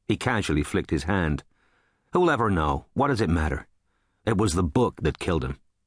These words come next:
"That's encouraging," I said.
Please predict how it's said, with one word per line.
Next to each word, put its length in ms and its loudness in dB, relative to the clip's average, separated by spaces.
"That's 180 -2
encouraging," 540 0
I 100 -2
said. 300 -4